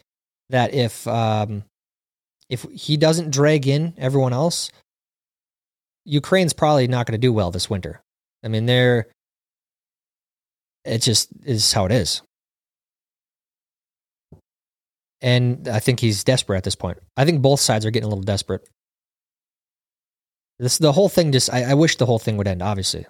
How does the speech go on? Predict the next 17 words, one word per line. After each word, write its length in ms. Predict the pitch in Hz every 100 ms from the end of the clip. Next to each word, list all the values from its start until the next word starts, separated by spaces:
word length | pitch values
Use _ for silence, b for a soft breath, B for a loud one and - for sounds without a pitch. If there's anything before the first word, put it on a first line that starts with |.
| 117
War 280 | 120 123
is, 280 | 117 110 -
war 320 | - 143 131 139
is 80 |
not 140 | 135 127
something 240 | 135 117
anyone 160 | 120 107
should 140 | -
want. 180 | 92 82 _ _ _ _ _ 160
But 140 | 170
there's 140 | 170
a 40 | 160
lot 140 | 185
of 40 | 180
money 180 | 196
involved, 300 | 180 143 110
guys. 440 | 110 78 - -